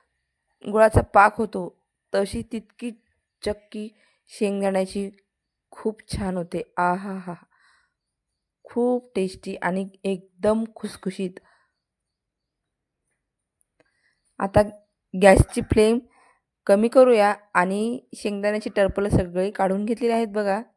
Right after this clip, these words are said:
स्वच्छ करून घेतली शेंगदाणे. आता गुळाचा पाकही तयार झालेला आहे. गॅसची फ्लेम मी आता कमी केलेली आहे. आणि बघा, रंगही बदललेला आहे गुळाच्या पाकाचा बघा. आणि एकतार चाचणी झालेली आहे. अजिबात घाबरायचं नाही.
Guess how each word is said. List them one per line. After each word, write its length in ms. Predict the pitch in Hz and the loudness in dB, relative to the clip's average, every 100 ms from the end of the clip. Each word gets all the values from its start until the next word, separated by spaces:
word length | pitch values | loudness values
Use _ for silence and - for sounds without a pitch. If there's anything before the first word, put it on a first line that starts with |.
| - | -12
स्वच्छ 300 | 196 190 233 | -12 -4 -4
करून 360 | 233 220 247 | -2 -2 -2
घेतली 260 | 285 - 240 | -4 -6 -6
शेंगदाणे. 500 | 226 202 190 185 233 _ _ _ _ _ _ _ - | -4 0 0 -2 -6 _ _ _ _ _ _ _ -6
आता 260 | 185 196 202 | -6 -4 -4
गुळाचा 360 | 208 196 220 | 2 2 2
पाकही 380 | 214 196 185 233 226 | 4 4 4 -4 2
तयार 160 | 226 | 2
झालेला 240 | 240 220 202 | 4 2 2
आहे. 200 | 196 - 175 | 2 -2 -4
गॅसची 280 | 196 196 247 | -4 -4 -12
फ्लेम 260 | - 254 | -2 -2
मी 100 | 240 | 0
आता 200 | 233 233 | -2 -2
कमी 260 | 240 220 233 | -4 -2 -2
केलेली 340 | 240 240 247 | -4 -6 0
आहे. 280 | 226 208 208 - _ _ _ _ _ _ - | 0 0 -6 -12 _ _ _ _ _ _ -8
आणि 180 | 190 202 | -6 -4
बघा, 280 | 208 196 | -2 0
रंगही 440 | 202 202 208 226 254 | 0 0 2 2 2
बदललेला 580 | 240 214 226 233 226 214 | 0 0 -2 0 4 4
आहे 180 | 208 | 4
गुळाच्या 320 | 202 196 185 196 | 2 2 2 2
पाकाचा 380 | 180 180 180 | 0 0 -2
बघा. 260 | 170 160 165 180 _ - _ _ - | -2 -2 -2 -6 _ -20 _ _ -8
आणि 160 | 190 | -4
एकतार 400 | 202 202 - 202 | -4 -6 -2 -2
चाचणी 400 | 202 180 160 196 | 2 0 0 -6
झालेली 340 | 196 156 175 202 | -4 -2 -2 -2
आहे. 320 | 185 175 190 - _ _ _ _ _ _ _ _ _ _ _ _ _ - | -2 -4 -10 -14 _ _ _ _ _ _ _ _ _ _ _ _ _ -2
अजिबात 600 | 220 240 262 240 247 254 | -2 0 -2 6 6 6
घाबरायचं 600 | 254 254 220 208 - 208 | 2 0 0 -4 -4 -6
नाही. 300 | 196 196 208 | -4 -6 -10